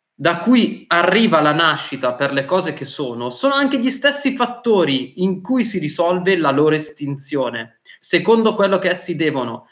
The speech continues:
perché pagano l'una all'altra, esse, la giusta pena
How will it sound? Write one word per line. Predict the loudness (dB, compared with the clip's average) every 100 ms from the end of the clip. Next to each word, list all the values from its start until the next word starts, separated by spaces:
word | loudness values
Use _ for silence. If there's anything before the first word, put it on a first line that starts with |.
| -20 -6
perché | 0 0 2 0 2
pagano | 2 2 2 2 2
l'una | 4 4 4
all'altra, | 2 2 0 -2 -6 -4 -4 -4
esse, | -2 -2 -4 -10 -10 -10 _ _
la | 0 0
giusta | 0 -4 -2 -2 0
pena | 2 2 0 -6